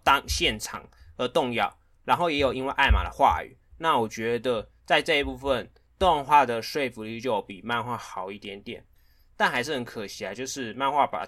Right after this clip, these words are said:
动画把七道墙壁拿掉了这样子。至于说他的其他跟班啊，对了，就是动画他们把准人给弄掉了，所以就是在动画里面你是看不到准人的。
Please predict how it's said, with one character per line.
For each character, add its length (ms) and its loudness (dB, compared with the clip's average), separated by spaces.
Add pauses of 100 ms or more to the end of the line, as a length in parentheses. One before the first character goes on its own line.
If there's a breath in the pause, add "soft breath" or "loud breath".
(140)
动 140 2
画 120 6
把 120 0
七 200 -8
道 140 0
墙 180 -12
壁 140 -12
拿 220 -10
掉 160 -2
了 100 -8
这 80 -10
样 220 -12
子。 200 -20 (840)
至 120 0
于 60 0
说 160 4
他 160 6
的 180 4 (880)
其 140 -8
他 120 10
跟 300 2
班 260 4 (340)
啊， 120 4
对 160 2
了， 100 6
就 140 0
是 60 2
动 240 2
画 120 8
他 140 6
们 140 6
把 200 10
准 320 -4
人 220 -8
给 340 -8 (440)
弄 200 -2
掉 260 4
了， 160 -8 (280)
所 180 2
以 60 2
就 160 2
是 240 -2
在 180 6
动 240 0
画 140 4
里 40 2
面 220 -2
你 60 -8
是 140 -10
看 200 -6
不 80 -6
到 160 2
准 300 -8
人 240 -14
的。 240 -10